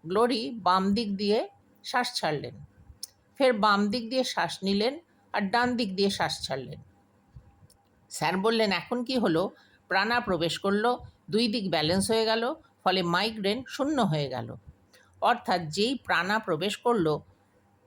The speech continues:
তার শরীরের কোষগুলি পুনরুজ্জীবিত হয়ে গেল। এতে ডিমেনশিয়া নামক ভুলে যাওয়ার রোগটিকে সারানো যায়। ডিমেনশিয়া হয় পার্কিনসন, আলজাইমার ও স্ট্রোকের রোগীদের।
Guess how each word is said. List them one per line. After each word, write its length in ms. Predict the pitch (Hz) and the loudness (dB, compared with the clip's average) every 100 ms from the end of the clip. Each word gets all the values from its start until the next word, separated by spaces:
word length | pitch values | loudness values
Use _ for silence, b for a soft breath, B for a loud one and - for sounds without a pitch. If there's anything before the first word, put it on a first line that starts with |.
| _ - | _ 0
তার 220 | 214 240 | 2 2
শরীরের 480 | - 208 214 233 247 | 0 0 2 2 2
কোষগুলি 520 | 190 170 170 196 233 | 2 0 0 -2 -2
পুনরুজ্জীবিত 840 | - 214 233 240 226 196 202 202 | -2 2 4 2 0 0 0 0
হয়ে 300 | 170 147 139 | 0 0 0
গেল। 240 | 131 - - _ _ _ b b b - | -4 -8 -12 _ _ _ b b b -4
এতে 200 | 226 262 | 0 0
ডিমেনশিয়া 800 | 214 214 226 226 - 247 240 233 | 2 2 2 0 2 2 2 2
নামক 300 | 214 202 196 | 0 2 0
ভুলে 320 | 156 185 214 | 0 2 4
যাওয়ার 280 | 226 233 214 | 4 4 4
রোগটিকে 880 | 180 - - 285 339 _ - 190 | 0 -4 -6 -6 -8 _ -8 -4
সারানো 460 | - 190 160 147 147 | -2 -2 -2 -2 -6
যায়। 240 | 135 - 139 _ _ _ _ b b - | -8 -10 -12 _ _ _ _ b b -4
ডিমেনশিয়া 520 | 208 247 269 285 262 | 0 2 2 2 2
হয় 260 | 247 196 202 - | 4 2 2 0
পার্কিনসন, 840 | - 175 - 226 233 233 220 226 233 | 0 0 -2 -4 -2 0 -2 -2 -4
আলজাইমার 680 | 175 180 180 202 208 214 226 - | -2 0 0 0 2 0 0 -4
ও 80 | |
স্ট্রোকের 460 | 156 - 196 226 226 | -4 -2 -2 0 0
রোগীদের। 420 | 170 143 127 123 | 0 -2 -6 -8